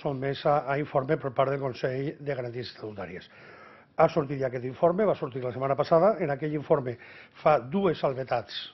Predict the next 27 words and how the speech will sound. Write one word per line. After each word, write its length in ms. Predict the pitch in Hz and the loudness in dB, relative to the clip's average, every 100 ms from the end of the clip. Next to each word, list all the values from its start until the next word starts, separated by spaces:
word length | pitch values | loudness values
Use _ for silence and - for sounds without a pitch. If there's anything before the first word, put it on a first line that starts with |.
| _ _ - | _ _ -2
a 300 | 139 127 - 127 | -2 -2 -6 -6
la 140 | 120 | -6
llei 340 | 123 139 120 104 123 | -2 -2 -2 -8 -10
d'acompanyament. 920 | 123 113 107 107 107 113 127 165 240 - - - - _ 151 | -8 -8 -10 -10 -8 -4 2 2 2 -6 -18 -20 -20 _ -4
N'hi 100 | 143 | -2
ha 80 | |
dos 220 | 131 156 131 | 4 2 2
matèries 420 | 139 131 123 123 | -4 -2 -4 -6
en 120 | 120 | -8
les 80 | - | -4
quals 240 | 139 110 | -4 -2
diu 160 | 135 123 | -6 -6
que 140 | - 135 | -4 -2
no 300 | 156 160 113 | 2 2 0
es 100 | 135 | -10
pot 220 | - 135 - | -8 -8 -4
tramitar 420 | 131 120 127 120 | -6 -4 -4 0
tal 120 | 135 139 | 0 -2
com 140 | 131 | -4
està 220 | 123 139 | -8 -8
redactada 400 | 123 117 120 117 | -6 -6 -6 -4
pel 140 | 120 156 | 0 4
govern 260 | 156 165 - _ _ _ _ _ _ - - - - 185 | 6 4 0 _ _ _ _ _ _ -20 -20 -20 -6 0
i, 300 | 202 - - | 0 0 -10
com 220 | - 127 | -10 -4
a 80 | 123 | -2
conseqüència, 640 | 127 139 156 151 170 202 | -2 2 2 4 4 2